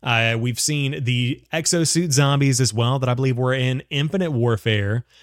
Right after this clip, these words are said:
but I could have those mixed up. We have seen future, or at least slightly past modern day zombies brought into the mix before, but we've never really seen anything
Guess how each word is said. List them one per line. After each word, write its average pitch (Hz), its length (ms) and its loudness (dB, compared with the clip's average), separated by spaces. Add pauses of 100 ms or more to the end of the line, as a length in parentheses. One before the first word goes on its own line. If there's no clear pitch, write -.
(140)
but 127 100 0
I 127 60 2
could 180 180 2
have 170 200 4
those 147 200 2
mixed 127 280 0
up. 139 160 0
We 135 120 0
have 143 160 -2
seen 262 300 -4
future, 170 640 -4 (160)
or 160 180 0
at 160 80 -4
least 165 380 -4
slightly 170 480 -4
past 139 340 -2
modern 127 340 2
day 117 200 2
zombies 113 500 2
brought 120 320 -2
into 113 140 -4
the 113 100 -4
mix 113 220 -4
before, 120 400 -4
but 127 120 -6
we've 135 160 -2
never 254 280 -2
really 233 240 -2
seen 190 280 0
anything 117 480 0